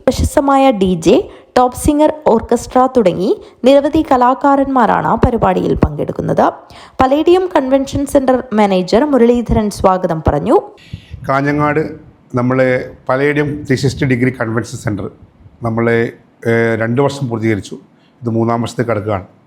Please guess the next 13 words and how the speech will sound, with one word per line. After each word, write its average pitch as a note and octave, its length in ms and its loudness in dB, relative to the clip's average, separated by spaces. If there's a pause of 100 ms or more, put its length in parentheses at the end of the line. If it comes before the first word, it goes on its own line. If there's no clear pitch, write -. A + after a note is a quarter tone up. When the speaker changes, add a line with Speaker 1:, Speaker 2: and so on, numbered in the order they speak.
(640)
Speaker 2:
നമ്മളെ D3 240 2 (160)
ഫസ്റ്റ് C#3+ 340 0
ഇയർ, B2 160 0 (440)
ഏഹ്, B2+ 200 2
നമ്മളെ B2+ 240 0 (140)
ഉദ്ഘാടന B2+ 320 -2 (100)
ശേഷം D3+ 380 -4
ഫസ്റ്റ് B2+ 280 -2
ഇയർ A#2+ 220 0
നമ്മൾ A2+ 160 -2 (200)
തേർട്ടി A2+ 260 -4
ഫസ്റ്റിന് A#2 300 -6
നമ്മൾ G#2+ 220 -4